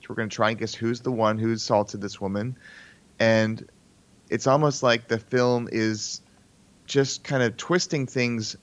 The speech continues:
enough that we're not gonna be able to predict what happens, and if it's not completely believable, uh, they're okay with that.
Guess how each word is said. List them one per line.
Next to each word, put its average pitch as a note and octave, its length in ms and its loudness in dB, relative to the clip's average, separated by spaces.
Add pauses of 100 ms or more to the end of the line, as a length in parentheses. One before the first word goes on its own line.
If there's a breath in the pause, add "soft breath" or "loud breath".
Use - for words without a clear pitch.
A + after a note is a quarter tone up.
(520)
enough A#2+ 640 2 (440 soft breath)
that A2 420 4
we're B2+ 140 0
not C#3 180 2
gonna B2 180 -4
be A#2 160 2
able A#2 160 0
to A2 140 -10
predict A#2 440 0
what G#2+ 140 0
happens, G2+ 760 -4 (400 soft breath)
and A2 320 0
if A#2+ 120 0
it's A2+ 220 -4
not C3 220 2
completely A2 1080 -2 (380)
believable, G#2+ 880 2 (1300 soft breath)
uh, F2 340 -2 (200)
they're A#2+ 240 6
okay A#2+ 280 2
with A2+ 200 0
that. - 240 -8